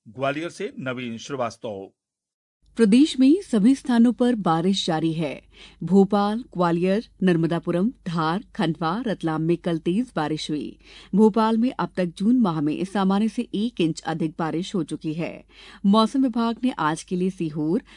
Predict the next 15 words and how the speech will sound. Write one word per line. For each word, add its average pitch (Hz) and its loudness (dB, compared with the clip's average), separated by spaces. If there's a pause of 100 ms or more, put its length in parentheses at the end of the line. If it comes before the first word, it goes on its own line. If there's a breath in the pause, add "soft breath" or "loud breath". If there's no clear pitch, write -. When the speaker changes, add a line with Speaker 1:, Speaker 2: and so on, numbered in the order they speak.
(160 loud breath)
Speaker 2:
झाबुआ, 165 -2
धार, 180 -2 (240)
इंदौर, 175 2
उज्जैन, 170 -4 (140)
देवास, 156 0 (180 soft breath)
शिवपुरी 269 0
सहित 147 -2 (300 loud breath)
तेरह 247 0
जिलों 175 0
में 156 0
भारी 196 -2
बारिश 156 -4
का 165 -6
येलो 165 -2
अलर्ट 175 -4